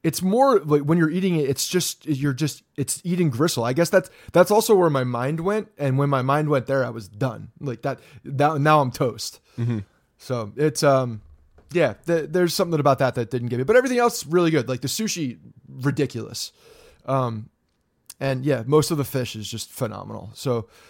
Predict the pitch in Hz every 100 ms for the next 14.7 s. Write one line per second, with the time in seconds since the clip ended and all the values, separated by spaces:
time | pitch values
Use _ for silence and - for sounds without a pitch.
0 | _ - 117 117 147 120 123 127 151 160
1 | 165 151 135 135 127 123 - 123 120 120
2 | 117 170 233 175 139 175 220 247 233 151
3 | 196 240 226 233 233 208 208 170 156 135
4 | 131 180 208 - 165 165 196 202 139 151
5 | - 143 135 127 123 143 - 143 123 123
6 | 131 156 127 120 120 131 156 - - _
7 | _ 135 127 143 135 117 - - - 123
8 | 120 113 - - 120 110 107 - - 131
9 | 147 175 175 123 127 120 123 160 147 131
10 | - - - 135 123 131 147 - 151 160
11 | 139 135 127 131 131 131 143 147 - 139
12 | 135 160 156 160 120 127 151 - 123 143
13 | - 156 147 135 127 127 139 - 165 151
14 | 117 - - 143 185 247 269